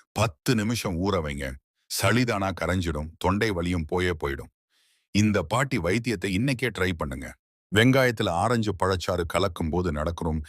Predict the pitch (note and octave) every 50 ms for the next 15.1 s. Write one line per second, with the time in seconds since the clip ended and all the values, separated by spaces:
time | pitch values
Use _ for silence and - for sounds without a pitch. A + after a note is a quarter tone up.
0 | - - - - G2 G#2 F#2 F2+ E2+ F2+ G2 B2 B2+ A#2+ - B2 A2+ G#2 G2 F2
1 | E2 F2 G2 G#2+ A2+ A2 G#2+ G2 G#2+ G2+ F#2+ F#2 F2+ F2+ E2 F2 E2+ E2+ D#2+ -
2 | D#2+ D2+ - - F#2 G2 G#2+ G2+ F2 - F2 D#2+ D#2+ D#2+ E2 D#2 D2 E2 E2 -
3 | D#2+ D2+ D2+ C#2+ - C#2 C2+ - - - - _ _ _ _ _ _ _ _ _
4 | _ _ - G#2 G#2+ G#2+ F#2 F#2 G#2+ A#2+ C3 C#3 C#3 C3+ B2 A#2 - A2 F#2 E2
5 | - F#2+ F#2 G#2 G2 G2+ G2 F2+ E2+ E2 D2+ - - F#2 G2 G2+ F2 - F2 D#2+
6 | D#2 D#2 E2 E2+ - F2+ D#2+ - D#2+ D#2 D#2 D#2+ E2 E2 E2 D#2+ - _ _ _
7 | _ _ _ - - G2 F#2 F#2+ F2+ E2 D#2+ E2 E2+ - _ _ - - - B2
8 | A#2 A#2+ A2+ G2+ G2 G2 G2 F#2+ F2+ E2 - - F2 D#2+ D#2 D2+ D#2 E2+ - _
9 | _ _ _ _ _ _ _ - D#2 F2 G2 A#2 A#2+ C3 A#2+ F#2+ F2 F#2+ G#2+ A#2
10 | B2+ A#2+ A2 G#2+ F2 D#2+ F#2+ F#2+ F2+ E2 - F2 D2+ - - - E2 E2 F2 F2+
11 | F#2+ F2 E2 D#2+ D#2 - E2 D#2+ D#2 D#2+ E2 F2 F#2+ F#2+ F2 F2 F#2+ F#2+ F#2+ F2+
12 | - - F2+ E2+ E2 - E2+ E2+ E2+ D#2+ - D#2+ C#2+ - - D#2+ D#2+ E2 F2+ F#2
13 | E2 D#2 D#2+ E2 D#2+ E2 D#2 D2+ D2+ D2+ - E2 D#2 - - - F#2+ G#2 G2 F#2+
14 | - F#2 D#2+ D2+ D#2 D#2+ F2 F2+ E2 D2 F2+ E2 - - D2+ C#2 C#2+ - - B1+
15 | C2+ C#2